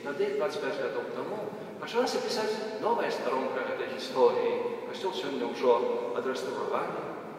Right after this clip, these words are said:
Гэты касцёл сёння служыць і сёстрам-назаратанкам, з'яўляецца рэктарамі. Гэты касцёл служыць усім тым, хто хоча прыйсці сюды маліцца. Гэты касцёл служыць таксама і, э,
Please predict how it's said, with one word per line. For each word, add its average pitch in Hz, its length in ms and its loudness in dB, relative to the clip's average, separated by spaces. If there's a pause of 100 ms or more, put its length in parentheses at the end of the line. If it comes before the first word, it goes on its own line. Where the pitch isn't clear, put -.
(160)
Гэты 202 220 0
касцёл - 240 -2
сёння 143 340 -2
служыць 127 540 -4 (180)
і 131 60 -4
сёстрам-назаратанкам, - 1040 -4
з'яўляецца 107 480 -4
рэктарамі. - 760 -6 (200)
Гэты - 240 0
касцёл 160 320 0
служыць - 400 -4
усім - 240 -6
тым, 160 220 -6
хто - 180 -2
хоча - 240 0
прыйсці 131 320 -6
сюды - 240 -8
маліцца. - 560 -8
Гэты - 240 -2
касцёл 165 320 -2
служыць 160 380 -6
таксама 131 420 2 (480)
і, 135 80 0
э, 120 960 -2